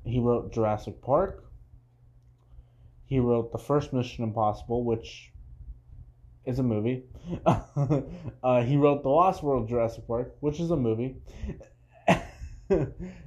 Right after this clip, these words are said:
Uh, he wrote Panic Room, which is actually a really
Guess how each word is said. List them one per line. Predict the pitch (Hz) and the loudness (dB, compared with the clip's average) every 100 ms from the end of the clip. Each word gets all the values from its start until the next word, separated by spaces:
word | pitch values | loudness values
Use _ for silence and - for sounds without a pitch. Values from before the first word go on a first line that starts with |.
| - | -4
Uh, | 139 135 | 0 0
he | 123 151 | 0 4
wrote | 165 - | 4 4
Panic | - 165 175 165 | 0 0 2 0
Room, | 131 123 | 2 2
which | 123 117 | 0 0
is | 127 | 0
actually | 151 - 135 | -2 0 -2
a | |
really | 110 113 127 123 113 | 0 0 2 0 -2